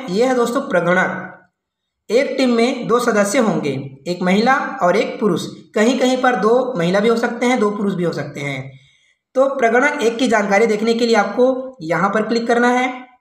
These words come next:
क्लिक करते ही इस तरह से मेंबर एक की जानकारी आ जाएगा। प्रगणक के बैंक खाता क्रमांक की जानकारी, नाम,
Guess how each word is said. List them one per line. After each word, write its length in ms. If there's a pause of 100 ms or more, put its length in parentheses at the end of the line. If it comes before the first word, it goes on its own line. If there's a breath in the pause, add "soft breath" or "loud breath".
(640)
क्लिक 220
करते 280
ही 60
इस 140
तरह 140
से 100
मेंबर 340
एक 140
की 100
जानकारी 420
आ 100
जाएगा। 340 (580)
प्रगणक 380
के 100
बैंक 260
खाता 220
क्रमांक 340
की 80
जानकारी, 500 (280)
नाम, 380